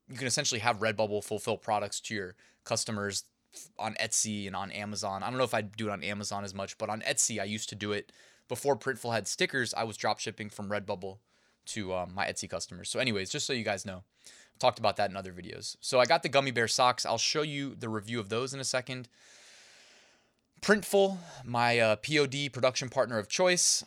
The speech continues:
So I had never actually, like, test ordered any of these all over print shirts. And this is the first time I did it. This shirt's kinda loose. Like, normally I feel like they're a little bit tighter and they show the athletic fit on the muscles. This one I'm not as, like, it's super comfy, but not my first choice as far as, um,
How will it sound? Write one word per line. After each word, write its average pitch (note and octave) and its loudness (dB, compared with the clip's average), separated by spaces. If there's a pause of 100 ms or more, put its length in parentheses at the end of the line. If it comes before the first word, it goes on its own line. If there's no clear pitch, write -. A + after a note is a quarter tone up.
So - 2
I E3 4
had G#3 4
never D3+ 2
actually, B2+ 0
like, A2+ 0
test - -2
ordered B2 -4
any A2+ -4
of A2+ -6
these A2+ -4
all G#2 -4
over G2+ -8
print A2+ -10
shirts. - -2 (520)
And B2+ -2
this C3+ -4
is C3 -4
the C3+ 2
first C3 -2
time A#2+ -2
I G2+ 2
did B2+ 4
it. C3+ 2
This D#3 0
shirt's - 0
kinda D#3 0
loose. A#2 -4
Like, A2+ 0
normally D3+ 0
I B2+ 4
feel B2+ -4
like A2+ -2
they're B2 -6
a A#2+ -8
little B2 -4
bit G#2+ -6
tighter A#2 -2
and G#2+ -8
they A2+ -10
show A#2 -4
the G#2+ 2
athletic A2+ -2
fit - 0
on G#2 -4
the G2 -6
muscles. A2 0
This C#3+ -2
one C#3+ 2
I'm A#2 -2
not A#2 0
as, A2 -4
like, F#2+ -8 (180)
it's - 0
super E3 2
comfy, G2+ -2 (480)
but A2 4
not C#3 -2
my D3 2
first A#2 -4
choice A2+ 0
as G2+ -2
far G#2 2
as, F#2+ -4
um, E2+ -6